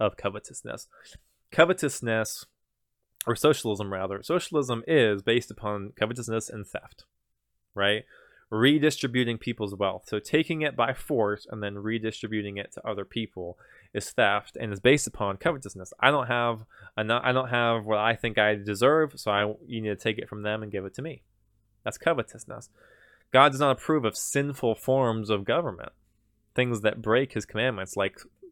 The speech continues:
"thou shalt not steal" and "thou shalt not covet," right? So somebody who is a, a ruler who's covetous and who thinks that people should get stuff for nothing and who don't have to work for anything, um, that's an unjust ruler as well, not,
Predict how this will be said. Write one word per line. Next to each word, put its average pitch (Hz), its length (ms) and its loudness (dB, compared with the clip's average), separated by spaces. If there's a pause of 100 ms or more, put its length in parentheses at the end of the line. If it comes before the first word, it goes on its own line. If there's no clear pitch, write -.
(100)
"thou 98 180 6
shalt 104 240 4
not 107 320 2
steal" 110 440 0
and 90 120 -8
"thou 92 160 -4
shalt - 280 -2
not 98 220 -4
covet," - 440 -4 (800)
right? 110 300 4 (600)
So 127 100 -4
somebody 131 360 6
who 117 220 6
is 101 300 2
a, 107 220 -2
a 110 60 0
ruler 113 260 4
who's 98 180 0
covetous 113 640 0
and 95 160 -10
who 98 100 -4
thinks 101 360 -4
that - 280 -6
people 107 300 -4
should 98 260 -6
get 110 200 -2
stuff 104 340 -2
for 95 120 -14
nothing 127 440 -2 (480)
and 98 140 -2
who 98 100 -2
don't 104 120 0
have 98 100 -12
to 95 80 -4
work 110 220 0
for 113 140 -4
anything, 107 480 -4 (400)
um, 90 300 -6
that's 101 260 0
an 98 60 -8
unjust 92 480 -4
ruler 90 260 -2
as 87 140 -8
well, 90 260 -2
not, 90 260 -10